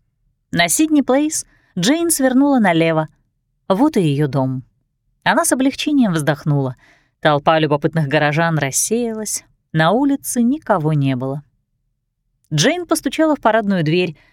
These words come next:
и, не получив ответа, позвала: «Маргарет!»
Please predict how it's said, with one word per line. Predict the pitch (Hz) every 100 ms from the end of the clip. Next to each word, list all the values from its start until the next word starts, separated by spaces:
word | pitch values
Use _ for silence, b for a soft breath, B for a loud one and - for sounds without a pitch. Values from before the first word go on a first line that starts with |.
| b b _ _ -
и, | 165
не | 151
получив | 143 135 - -
ответа, | 143 160 214 262
позвала: | 208 233 262 196 196 _ _ _ _ _ _
«Маргарет!» | 220 220 269 349 330 392 339 -